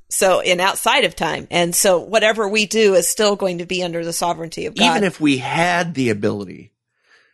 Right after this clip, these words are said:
Speaker 2: to manipulate time in the way that Tenet suggests, we don't have the mental capacity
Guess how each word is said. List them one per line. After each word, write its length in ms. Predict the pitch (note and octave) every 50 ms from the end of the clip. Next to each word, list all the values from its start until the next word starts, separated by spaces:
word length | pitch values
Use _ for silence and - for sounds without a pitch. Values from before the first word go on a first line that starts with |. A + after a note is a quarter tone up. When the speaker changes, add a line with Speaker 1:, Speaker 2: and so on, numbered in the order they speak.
| _ _ _ _ -
Speaker 2:
to 580 | - C#3 B2+ A#2+ A2+ G#2+ G#2 G#2+ G#2 G#2+ G#2+ - _ _ -
manipulate 720 | C3+ B2 A#2 A2+ A#2 A#2 A2+ - C3 A#2 A2 G#2+ F#2+ -
time 600 | - B2 A2+ G#2+ G#2+ G2 F2+ F#2+ F#2+ F#2+ G#2+ A2 _ _ G#2
in 380 | G#2+ G#2+ G2+ G2+ G2+ G2+ G2+
the 80 | G#2 G#2
way 280 | G2+ G#2+ G2+ G#2 G#2+ G#2
that 180 | G2+ G2+ G2 -
Tenet 380 | - A2+ G#2 G#2 G#2 G2 - _ _ _ _ _
suggests, 680 | - - - A#2+ G#2 A2+ A2 G2 G2 - - - - - _ _ _ _ _ _ _ _ _ _ _ _
we 380 | - C#3+ C3 C#3 D#3+ G3 A3 A#3+
don't 440 | A3 - G3+ F3 F3 E3+ D#3+ - -
have 760 | B2 A2+ A#2 C3 A#2+ A2+ A2 G#2 G2+ G2 G2 G#2 G2+ - - _ _ - _ _ _ _ _ _ _ _
the 140 | - C3+ B2+
mental 340 | A2+ A#2 D#3 G3 - D#4+ -
capacity 880 | - - - - - B2+ G#2+ G2 F#2 - - G#2 F2 E2+ D#2+ G#2+ -